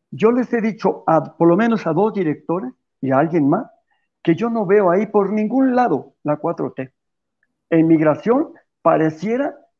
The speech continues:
que siguiera como veníamos antes. Y esto es una, una cosa tristísima. Hay que entenderlo. Se necesita una reforma del Instituto Nacional de Migración. Ya no podemos dar parchecito. Se tiene que hacer una reforma ya.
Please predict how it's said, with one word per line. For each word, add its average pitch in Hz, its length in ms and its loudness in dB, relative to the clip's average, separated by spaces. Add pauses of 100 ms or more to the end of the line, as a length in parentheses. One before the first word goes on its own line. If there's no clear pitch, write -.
(120)
que 170 120 -2
siguiera 190 440 -4
como 156 260 -2
veníamos 151 460 -4
antes. 123 260 -10 (520)
Y 147 120 0
esto 202 180 -2
es - 140 -8
una, 220 240 -2
una 220 240 -2
cosa 220 300 -2
tristísima. 156 680 -4 (360)
Hay 226 160 2
que 262 100 4
entenderlo. 208 600 2 (260)
Se 175 100 4
necesita 175 520 -2
una 240 160 -2
reforma 214 560 -4
del 165 140 2
Instituto 170 540 -2
Nacional 180 300 -2
de 226 60 -2
Migración. 143 520 -2 (560)
Ya 190 180 0
no 247 120 4
podemos 226 460 2
dar 226 240 2
parchecito. 160 840 -2 (280)
Se 175 140 -2
tiene 247 280 0
que 240 80 -2
hacer 233 200 0
una 226 160 -2
reforma 220 500 0
ya. 156 520 -6